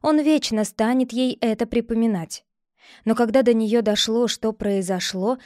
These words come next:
желудок скрутило от ужаса. О чём он только думал, делая подобное так открыто? Синклер предупреждал её именно о такой ситуации.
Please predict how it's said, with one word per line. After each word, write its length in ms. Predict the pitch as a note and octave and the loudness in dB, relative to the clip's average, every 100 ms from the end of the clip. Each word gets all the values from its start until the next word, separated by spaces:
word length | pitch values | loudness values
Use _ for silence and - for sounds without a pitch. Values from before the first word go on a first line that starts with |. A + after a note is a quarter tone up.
| - - | -14 -4
желудок 600 | A#3+ C4+ A#3+ A#3 B3+ - | -2 0 0 0 0 -4
скрутило 680 | - - C4 B3+ A#3+ A3 A#3 | -10 -6 -6 -4 -2 0 0
от 160 | A#3+ A3 | -4 -8
ужаса. 460 | E3 F#3 - E3+ - _ _ - - | -10 -10 -10 -14 -18 _ _ -20 -6
О 120 | A3+ | -4
чём 320 | A#3 - C4 D4 | -2 0 2 2
он 140 | D4+ | 2
только 320 | D#4 D4+ D#4+ | 2 2 0
думал, 520 | C4 E4 D#4 G3+ G3 | 0 0 2 2 0
делая 460 | F3 F#3+ G#3+ B3+ C4 | 0 0 2 2 0
подобное 680 | C4 C4 G3 G3 A3 B3 B3 | 0 0 0 0 0 0 0
так 240 | G3+ G#3+ | -2 -2
открыто? 540 | B3+ - E4+ D4 E3+ - _ _ _ - | -4 0 -2 0 -6 -8 _ _ _ -16
Синклер 520 | - C4 B3+ A#3 B3 A#3+ | -4 0 2 4 2 2
предупреждал 800 | A#3+ A#3 B3 B3 G#3 A#3+ C4 | -2 -2 0 0 0 2 2
её 340 | A#3 G#3+ G3 G3+ | 2 0 2 0
именно 600 | - G#3+ A3 A3+ A#3+ A#3+ | 0 0 2 2 2 2
о 40 | |
такой 380 | A#3 C4 D#4+ C#4+ | 0 0 2 2
ситуации. 840 | - A3 C4 C4 A3 - F3 E3 | 0 -2 0 2 0 -4 -6 -6